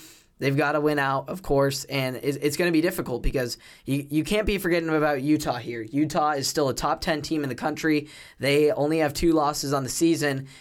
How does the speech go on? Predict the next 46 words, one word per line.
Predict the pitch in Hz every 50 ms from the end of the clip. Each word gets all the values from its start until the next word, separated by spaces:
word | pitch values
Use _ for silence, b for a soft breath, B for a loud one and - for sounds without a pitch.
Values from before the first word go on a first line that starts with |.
| B B
and | 127 135 139
they | 139 151
have | 170 165
a | 160
legitimate | 147 160 143 143 156 156 170 165 151 139
shot, | 143 175 156 151 151 - - _
maybe | - 180 135 151 160 180
not | 170 165 160 151
at | 156 147
the | - 104
playoff, | - 175 160 143 123 120 117 - _
but | - 131 127 120 - -
at | 131 127 113 113 120
ruining | 127 147 160 160 156 151 143 135
U | 143 147 143
S | 139 135 -
C's | - 147 139 139 - B B B B B B -
Pac-twelve | 156 143 143 143 - 151 139 127
championship | - - 147 147 139 147 135 131 - 135 - -
hopes | - 156 151 175 175 - - - B B B -
and | 131 143 151 160 143 127 110 -
C | - 160 151 135
F | 127 -
P | - 160 160 131
hopes. | 127 123 117 110 - B B B B B B
They | - 127 139 147 151 143
are | 131 135 135
the | 120 120
defending | 117 131 131 - 175 190 202 180 156
Pac-twelve | 180 170 156 160 - 165 143 131
champions, | - - 170 165 160 165 165 165 156 -
and | - 135 143
they're | 156 180
still | 170 - - - 170 160 156
here | 151 160 160 160 151
sticking | - - - 165 165 160 143
around, | 131 131 135 147 143 131 131 131 B B B B B B
and | 123 131 135
they | 139 143 151
have | 151 160 147 143
the | 139 151 147
advantage | 143 135 123 143 143 156 156 147 139 123 - -
over | 135 151 170 160 165
U | 147 139 147 151
S | 143 135 135 -
C | - 151 151 147 143 139 139